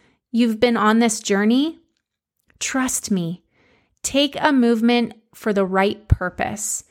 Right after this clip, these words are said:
But whatever it is, by getting into action and movement, it's amazing how it creates more of itself.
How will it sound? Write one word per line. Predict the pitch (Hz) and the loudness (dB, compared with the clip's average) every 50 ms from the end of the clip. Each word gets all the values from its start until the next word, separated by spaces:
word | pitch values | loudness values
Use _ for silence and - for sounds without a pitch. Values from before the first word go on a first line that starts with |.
| _ - - - _ | _ -20 -20 -10 _
But | - 226 | -2 -2
whatever | 214 233 247 240 254 269 277 294 302 | 0 2 2 2 2 2 2 2 2
it | 302 285 | 2 2
is, | 247 214 220 220 214 | 2 2 2 2 0
by | 214 214 220 208 202 | -2 -2 -2 -2 0
getting | 202 214 208 208 233 247 | 0 0 0 0 0 0
into | 262 277 277 - - - - - | 0 0 -2 -4 -6 -6 -4 -2
action | 190 180 180 202 - - - - 277 277 277 | -2 -4 -4 -6 -8 -10 -6 -4 -2 -2 -2
and | 294 - - 226 208 208 196 | -2 -2 0 0 2 2 2
movement, | 190 190 190 202 208 226 233 269 285 302 320 339 320 - - - _ _ _ _ _ _ _ _ | 2 2 2 2 2 2 2 2 2 0 -2 -4 -6 -10 -12 -14 _ _ _ _ _ _ _ _
it's | - - - 233 220 - - | -8 -4 -4 -4 -4 -4 0
amazing | - 214 214 214 220 220 226 240 240 226 214 202 190 185 | 2 4 4 4 4 2 2 0 0 0 0 -2 -2 -2
how | 190 - 208 190 | -2 -2 -2 -2
it | 180 - - | -2 -2 -6
creates | - - 214 208 196 185 - - - - | -4 -2 0 2 2 0 -2 -4 -4 -2
more | 208 190 190 185 190 180 180 | 0 2 2 2 2 2 2
of | 180 - | 0 0
itself. | - - - - - 202 - - - 220 - - - - | -4 -4 -4 -4 -2 0 0 0 0 -2 -6 -12 -18 -20